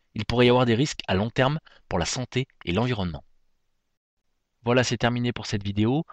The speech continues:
Rendez-vous en deux mille treize pour de nouvelles aventures, avec, je l'espère, des nouveautés, des évolutions. En attendant, passez de bonnes fêtes, restez informés, profitez de vos vacances pour bouquiner. Personnellement, je vais essayer de lire deux livres.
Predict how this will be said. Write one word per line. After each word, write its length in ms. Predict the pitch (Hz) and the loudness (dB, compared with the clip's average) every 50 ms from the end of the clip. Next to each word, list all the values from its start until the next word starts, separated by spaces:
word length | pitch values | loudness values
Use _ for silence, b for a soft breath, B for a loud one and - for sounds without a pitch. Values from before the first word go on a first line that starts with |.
| B B B _ | B B B _
Rendez-vous 560 | 98 110 127 143 143 147 147 143 135 151 143 | -4 -2 -2 2 4 4 4 4 2 0 0
en 120 | 127 120 | 0 0
deux 120 | 113 120 127 | 0 0 0
mille 160 | 131 131 120 | 0 0 0
treize 300 | - - 135 127 117 - | -2 -2 -2 -2 -2 -4
pour 160 | - 117 117 | -4 -6 -4
de 100 | 107 110 | -2 -2
nouvelles 320 | 110 117 113 113 104 101 110 | -2 0 0 0 2 2 0
aventures, 580 | 101 104 107 104 - - 143 151 160 - - - - | 0 0 -2 -4 -4 -6 -4 -4 -4 -6 -8 -6 -4
avec, 300 | 120 110 117 123 110 101 | -2 0 0 0 0 0
je 100 | 107 107 | -2 -2
l'espère, 500 | 110 104 - - - 113 117 117 104 - - _ _ _ _ _ | -2 -2 -6 -6 -4 -2 -2 -2 -2 -4 -10 _ _ _ _ _
des 180 | 107 104 113 113 | 0 2 2 4
nouveautés, 540 | 120 113 107 110 110 107 - 117 117 120 123 | 4 2 2 0 -2 -2 0 0 0 0 0
des 240 | 123 120 110 104 | 2 0 2 2
évolutions. 580 | 110 101 104 104 104 98 - - 113 120 135 165 - _ _ _ _ _ _ _ - - - | 2 0 0 -2 -2 -4 -6 -6 -6 -6 -6 -8 -12 _ _ _ _ _ _ _ -20 -16 -8
En 120 | - 107 | -4 -2
attendant, 420 | 107 104 - 113 110 113 131 160 175 | -2 0 0 0 2 2 2 0 0
passez 300 | - - 104 - - 104 | -2 -4 -4 -4 -4 -2
de 40 | |
bonnes 160 | 101 101 95 92 | -2 -2 -4 -2
fêtes, 340 | - - 123 143 - - - _ _ _ _ _ _ _ _ _ _ _ | 0 0 0 0 0 -4 -16 _ _ _ _ _ _ _ _ _ _ _
restez 260 | 113 110 - - 117 | -2 -2 0 0 -2
informés, 640 | 104 101 - - 110 98 101 110 123 147 170 175 - _ _ _ _ _ | -2 -2 -2 -2 -2 -2 0 0 0 0 -2 -2 -6 _ _ _ _ _
profitez 440 | - - 139 110 131 131 - - 123 | -2 -2 0 0 0 -4 -4 -4 -2
de 40 | 117 | -2
vos 100 | 117 113 | 0 0
vacances 300 | 117 117 - - 123 - | 0 -2 -2 -4 -8 -6
pour 160 | - 123 110 | -4 -2 -2
bouquiner. 540 | 107 107 98 - - 107 110 120 151 185 - _ _ _ _ _ _ _ _ _ | 0 -2 -4 -6 -6 -2 -2 0 -2 -2 -4 _ _ _ _ _ _ _ _ _
Personnellement, 760 | 143 - - 131 127 127 127 131 131 135 135 135 135 127 117 107 | -8 -6 -4 -2 -2 0 0 0 2 2 2 2 0 -2 -4 -6
je 100 | 107 104 | -4 -2
vais 220 | 110 110 107 107 | 0 0 2 0
essayer 340 | 117 - 113 104 - 120 110 | 0 -2 -4 -2 0 0 0
de 40 | 110 | 0
lire 200 | 110 113 101 101 | 0 -2 -2 0
deux 100 | 104 101 | -2 0
livres. 380 | 98 107 139 156 170 196 190 | 0 0 0 0 -2 -2 -6